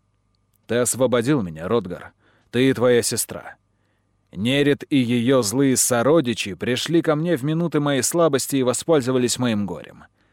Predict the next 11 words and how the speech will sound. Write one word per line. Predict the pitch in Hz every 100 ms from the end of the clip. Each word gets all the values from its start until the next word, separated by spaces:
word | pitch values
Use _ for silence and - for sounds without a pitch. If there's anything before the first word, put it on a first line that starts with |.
| _ _ _ _ -
Они | 92 110
отняли | 123 127 123 120
у | 120
меня | 120 120
три | 110 120
года, | 127 135 107
заставив | 101 110 - 139 131
томиться | - 127 139 139 123
в | -
пучине | 139 - 131 120
скорби. | - - 117 - 60